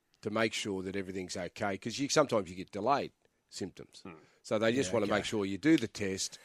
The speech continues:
Speaker 1: then they
Speaker 3: Okay.
Speaker 1: give you that time, and after ten minutes, if you don't feel well, well, then they know that's sort of a delayed reaction.
Speaker 3: Mm.
Speaker 1: That's why they give you that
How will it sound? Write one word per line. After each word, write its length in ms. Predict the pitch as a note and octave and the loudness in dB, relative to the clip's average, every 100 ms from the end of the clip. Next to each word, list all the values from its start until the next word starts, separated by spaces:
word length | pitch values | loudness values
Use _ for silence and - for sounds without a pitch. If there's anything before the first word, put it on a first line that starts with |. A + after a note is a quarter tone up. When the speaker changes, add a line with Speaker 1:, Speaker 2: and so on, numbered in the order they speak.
| - - - | -20 -20 8
Speaker 1:
then 140 | D3 | 10
they 80 | D3 | 10
Speaker 3:
Okay. 80 | C3+ | 8
Speaker 1:
give 140 | A#2+ A2 | 6 4
you 80 | |
that 260 | G#2+ G2+ - | 4 2 0
time, 640 | - A2+ A2 F2+ G2 D#3+ - - - _ | 2 4 4 2 0 -4 -8 -18 -20 _
and 320 | A#2 A2 G#2+ | 4 4 4
after 360 | G2 A#2+ A#2+ A2 | 4 4 4 -2
ten 380 | - D3 F3+ F3 | 2 6 8 6
minutes, 520 | G2+ F#2+ - - - - - _ - | 0 0 -4 -6 -10 -14 -20 _ -4
if 160 | A#2 | 0
you 80 | A#2+ | 2
don't 220 | A2 G2+ | 4 2
feel 280 | - C#3 E3 | 4 6 8
well, 440 | G#2+ E2+ F2+ A#2+ - | 6 0 -2 -4 -2
well, 200 | A2 G#2 | 2 4
then 120 | G#2 | 4
they 140 | G2+ | 2
know 180 | G2 G#2 | 2 2
that's 200 | G2 G2 | 0 -2
sort 380 | - - - G2+ | -6 -6 -6 -4
of 100 | F2+ - _ _ _ _ _ _ _ - | -4 -8 _ _ _ _ _ _ _ -8
a 60 | |
delayed 540 | G2+ G#2 G2+ A2+ A2+ G2 | -4 -2 2 2 2 0
reaction. 520 | F#2+ E2+ - - - _ - - - _ A#2 | -4 -4 -6 -12 -12 _ -20 -20 -20 _ -16
Speaker 3:
Mm. 180 | G#2+ G2+ | -10 -4
Speaker 1:
That's 220 | G#2+ - | -4 -2
why 140 | G#2+ | -2
they 120 | F#2+ | -2
give 200 | F#2 G2+ | -4 -6
you 80 | F#2 | -6
that 160 | F2+ | -6